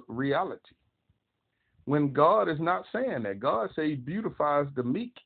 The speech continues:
with salvation. He said, "You're fearfully and wonderfully made." You should say those things. You should say, if you're a guy, you say, "I'm a handsome fella." If you're a woman, you should say, "I'm a beautiful woman.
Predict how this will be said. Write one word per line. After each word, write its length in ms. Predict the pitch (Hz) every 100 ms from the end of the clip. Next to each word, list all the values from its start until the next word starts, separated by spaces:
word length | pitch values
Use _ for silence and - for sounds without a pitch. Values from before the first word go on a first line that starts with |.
| _
with 200 | 120 131 -
salvation. 560 | 147 156 190 220 - - _ _ - _ _ - - - _ _
He 120 | 185 190
said, 180 | 175 165
"You're 200 | 156 -
fearfully 600 | - 226 208 180 156 156 143
and 260 | 143 139 139
wonderfully 680 | 196 196 147 151 143 143 147
made." 460 | 165 208 156 98 -
You 140 | 214 247
should 140 | - 127
say 180 | 170 156
those 340 | 160 277 240 -
things. 220 | 120 104 - _ _ _ _ _ _ _ _ _
You 160 | - 220
should 160 | - 165 -
say, 280 | 180 170 165 _
if 120 | 151 147
you're 160 | 190
a 80 | 156
guy, 180 | 196 220
you 200 | 214 208
say, 120 | 190
"I'm 180 | 214 247
a 80 | 139
handsome 480 | 165 220 139 127 110
fella." 200 | 113 110 - _ - - - _ _ _ _ - -
If 160 | 151 147
you're 160 | 220
a 40 | 190
woman, 340 | 196 233 190 180
you 160 | 254 247
should 160 | 165 -
say, 80 |
"I'm 160 | 202 214
a 60 | 143
beautiful 500 | 135 214 170 120 113
woman. 220 | 107